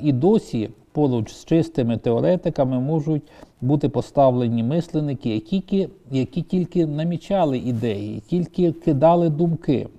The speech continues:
не продумуючи їх до кінця, не даючи їм останньої філософічної обробки.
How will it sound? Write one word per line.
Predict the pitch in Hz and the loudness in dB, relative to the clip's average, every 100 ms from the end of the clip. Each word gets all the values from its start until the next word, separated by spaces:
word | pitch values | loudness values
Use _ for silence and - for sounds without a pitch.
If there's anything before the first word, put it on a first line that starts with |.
| - - _ | -16 -18 _
не | 156 | -2
продумуючи | 151 147 143 165 190 185 180 - | 2 2 4 4 2 0 -2 -2
їх | 123 139 143 | -2 0 0
до | 135 | -2
кінця, | 127 131 127 - 101 107 | -4 -6 -6 -6 -6 -4
не | 123 | -4
даючи | 127 127 160 196 - | -2 0 0 -2 -2
їм | 156 131 160 165 - - - _ | -2 0 -2 -2 -10 -20 -20 _
останньої | 147 - - 156 165 160 | -6 -2 2 2 2 0
філософічної | 151 135 117 110 120 113 123 120 - 120 | 0 0 -2 -2 -6 -4 -4 -4 -4 -2
обробки. | 110 98 92 - - | -2 -6 -10 -12 -20